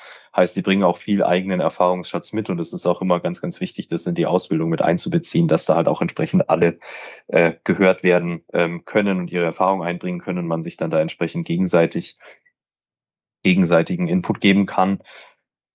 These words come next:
Es geht natürlich dann einerseits ein bisschen darum, schon auch ein Stück weit um diese, diese Verschulung ist so ein Begriff, der da öfter fällt, ähm, dass man halt sagt, okay, wie baue ich eine methodische Reihe auf für Trick X Y Z, ähm,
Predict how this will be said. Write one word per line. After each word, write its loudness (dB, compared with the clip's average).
Es -2
geht 2
natürlich 2
dann 2
einerseits 0
ein -8
bisschen -2
darum, 0
schon -2
auch 0
ein -14
Stück -8
weit 0
um -4
diese, 0
diese 0
Verschulung 2
ist -6
so 0
ein 2
Begriff, -4
der 4
da 4
öfter 2
fällt, 2
ähm, 4
dass 0
man 2
halt 2
sagt, 0
okay, -6
wie -2
baue 4
ich -6
eine -2
methodische -2
Reihe 4
auf 0
für 2
Trick -2
X -8
Y -2
Z, 0
ähm, 2